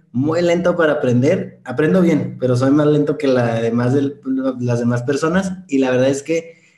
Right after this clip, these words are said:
yo, este, me gusta compartir el conocimiento y me gusta hacer tutoriales.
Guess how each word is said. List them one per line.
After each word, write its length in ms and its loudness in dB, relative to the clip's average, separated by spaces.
yo, 380 0
este, 420 2
me 140 2
gusta 680 0
compartir 460 -2
el 100 0
conocimiento 580 0
y 60 2
me 100 2
gusta 400 0
hacer 220 -2
tutoriales. 640 -2